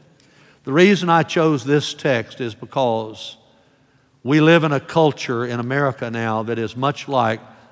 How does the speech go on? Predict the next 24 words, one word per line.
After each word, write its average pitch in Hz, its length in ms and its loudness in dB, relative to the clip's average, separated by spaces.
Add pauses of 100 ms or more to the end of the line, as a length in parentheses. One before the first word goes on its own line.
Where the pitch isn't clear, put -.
(100)
the 120 140 0
Athenian 120 560 -4
culture. 104 480 -12 (720)
We 139 140 0
live - 160 4
in 180 40 0
a 180 60 2
culture 175 460 2
today 131 600 0 (520)
where 143 880 2 (240)
people, 131 800 2 (960)
and 110 80 -10
I'm 127 120 -4
not 143 200 2
insulting 131 680 -2
anybody, 120 520 -2
but 113 120 -4
a 117 80 -2
lot 160 400 6
of 156 160 -4
people 156 300 0
in 135 80 -2
our 135 160 0
culture 123 640 -4